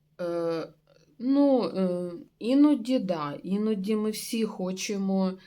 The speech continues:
і щоб нас і похвалили, і щоб звернули на вас у-, на нас увагу, ну, партнер наш звернув увагу, от, і щоб ми були один для одного, е, самі найкращі.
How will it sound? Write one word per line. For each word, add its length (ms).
і 100
щоб 400
нас 360
і 80
похвалили, 1120
і 340
щоб 380
звернули 580
на 140
вас 340
у-, 200
на 120
нас 360
увагу, 720
ну, 220
партнер 580
наш 260
звернув 600
увагу, 840
от, 560
і 100
щоб 360
ми 320
були 560
один 320
для 160
одного, 760
е, 160
самі 360
найкращі. 1120